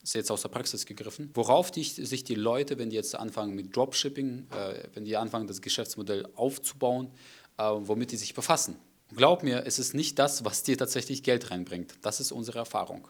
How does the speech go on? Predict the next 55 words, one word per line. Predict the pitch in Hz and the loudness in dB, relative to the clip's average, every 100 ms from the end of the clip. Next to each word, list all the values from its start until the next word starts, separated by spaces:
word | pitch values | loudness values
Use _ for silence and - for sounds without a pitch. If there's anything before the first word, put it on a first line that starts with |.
| _ | _
Und | - 127 | 0 4
deswegen | - 175 143 | 6 4 4
brauchst | - 156 240 - 135 | 6 6 4 0 0
du, | 107 92 - | -2 -4 -8
ja, | 113 135 | -4 0
ich | |
sag | 135 127 | 0 0
immer | 123 | 0
wieder | 120 127 | 0 0
dazu, | 113 - | 0 -2
Stützräder. | 113 - - 185 - 156 151 143 151 143 | -4 -4 -2 -2 0 0 2 2 2 -2
Ja? | 104 120 190 - - | -4 -2 -4 -8 -14
Du | 110 | -4
willst | 117 113 | 0 0
jetzt | - - | -2 6
Fahrrad | 143 175 165 | 6 6 2
fahren | 156 151 | 2 2
lernen, | 147 143 143 | 2 0 0
das | 135 104 | -2 -4
ist | 110 | -4
jetzt, | 104 90 | -4 -4
du | 101 | -6
willst | 107 - | -4 -4
jetzt | 95 | -2
Dropshipping | 135 - 139 135 | -2 -2 -4 -4
erlernen. | 135 117 120 120 117 - - - - - | -4 -2 -2 -2 -4 -8 -16 -20 -20 -14
Du | - | 0
brauchst | 139 143 | 2 4
Stützräder, | - 190 190 - 113 95 | 2 2 0 2 2 0
die | 110 | -4
dich | - - | -8 -2
von | 135 127 | 0 2
links | 151 - | 0 -2
und | 135 | -4
von | - 117 | -2 -2
rechts | 120 147 - | -2 0 -2
stabilisieren, | - 117 113 107 117 160 110 | 0 -2 -2 -2 0 0 0
falls | - 110 - | 0 0 -2
du | 104 | -6
zur | - | -2
Seite | 101 156 131 | 4 4 2
kippst, | - 95 92 - | -4 -4 -6 -6
dass, | 101 - - | -6 -6 -6
dass | 110 110 | -6 -6
man | 107 | -6
zu | - 113 | -6 -4
dir, | 113 104 - | 0 0 -2
äh, | 101 | -8
zur | - 113 | -6 0
Seite | 127 - 139 | 0 0 -4
steht, | - 120 - - - | -2 -4 -6 -16 -6
stellt, | - 113 113 - - - | -4 -2 -6 -10 -20 -12
steht | - 131 131 | -2 0 0
und | 120 | 0
dann, | 110 110 | 0 -2